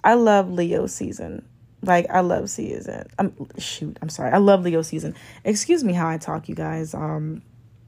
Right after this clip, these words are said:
I'm a little bit on the tired side. But anyway, speaking of, like, Leo season, just my cat Nirvana, she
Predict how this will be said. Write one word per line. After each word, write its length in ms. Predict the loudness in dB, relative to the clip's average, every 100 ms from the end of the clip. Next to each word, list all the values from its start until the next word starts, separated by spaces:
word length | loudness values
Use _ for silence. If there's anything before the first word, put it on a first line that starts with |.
| -12 -2
I'm 160 | 0
a 40 | 2
little 180 | 0
bit 160 | 2 2
on 80 | 2
the 100 | -2
tired 440 | -4 -6 -6 -8
side. 420 | -8 -8 -6 -8 -12 -20 -20 -20 0
But 240 | 6 6 4
anyway, 420 | 0 2 4 2
speaking 560 | 2 -2 -4 -2 0 0
of, 220 | -2 -2
like, 420 | 2 2 2 -4 _ _ -12 -6
Leo 420 | -2 2 2 2
season, 760 | -2 -4 -4 -2 0 0 -4
just 460 | -4 -4 -4 -10 -14 _ _ _ _ _ _ -20 _ _ -6
my 280 | 0 2 2
cat 280 | 2 2 2
Nirvana, 640 | 0 0 0 0 -2 -4
she 520 | -6 -4 -2 -2 -4